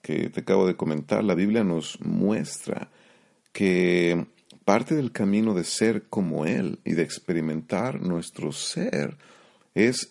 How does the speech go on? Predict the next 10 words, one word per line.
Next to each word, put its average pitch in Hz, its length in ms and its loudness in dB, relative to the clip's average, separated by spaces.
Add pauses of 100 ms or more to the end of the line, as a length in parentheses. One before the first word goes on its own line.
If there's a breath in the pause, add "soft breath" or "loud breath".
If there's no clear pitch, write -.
aceptando 135 760 -2
y 123 60 0
reconociendo 107 800 0 (400 loud breath)
todas 127 420 4
nuestras 113 540 0
angustias, 92 680 -2
temores, 92 580 0
preocupaciones, - 1040 -4 (440 soft breath)
en 82 200 0
lugar 82 720 0